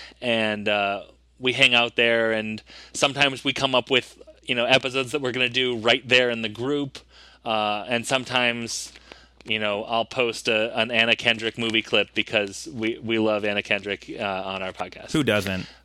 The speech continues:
Speaker 1: Exactly. Heathens and communists. Um, it's okay. Communists are fine.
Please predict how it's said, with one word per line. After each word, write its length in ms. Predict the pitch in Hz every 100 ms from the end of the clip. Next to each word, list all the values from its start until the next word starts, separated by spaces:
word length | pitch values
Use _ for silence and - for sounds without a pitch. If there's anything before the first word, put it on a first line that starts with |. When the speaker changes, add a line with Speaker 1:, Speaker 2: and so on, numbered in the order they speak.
| -
Speaker 1:
Exactly. 600 | 139 120 107 - 80 - _ _ _ _ - _ _ _
Heathens 720 | - 143 117 104 92 - - - -
and 160 | 113 104
communists. 640 | 110 101 95 87 - - - - - -
Um, 440 | 113 110 104 101 - _ _ _ _ -
it's 140 | 135 139
okay. 200 | 113 101
Communists 460 | 123 120 110 -
are 60 | 101
fine. 340 | 104 87 90